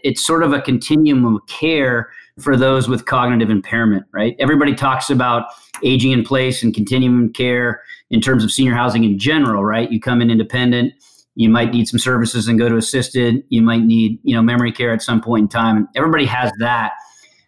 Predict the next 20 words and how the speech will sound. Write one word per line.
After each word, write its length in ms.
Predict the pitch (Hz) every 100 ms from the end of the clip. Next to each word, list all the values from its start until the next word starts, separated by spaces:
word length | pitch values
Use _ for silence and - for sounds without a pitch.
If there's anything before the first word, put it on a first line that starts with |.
| _
But 160 | 131 -
this 180 | 190
was 160 | 208 151
unique 380 | 147 139 139 143
in 80 | 131
that 120 | 127
it 40 |
was 160 | 123 120
a 60 | 117
continuum 540 | 135 131 151 147 131
of 100 | 139 _ -
care 260 | 139 131 120
specifically 960 | - 123 - 185 185 180 - 139 135
for 240 | - 127
people 440 | - 135 139 131 123
with 200 | 120 143
early 320 | 123 120 120
onset 420 | 117 113 127 110
dementia 460 | 123 135 135 143 123
and 420 | 117 120 120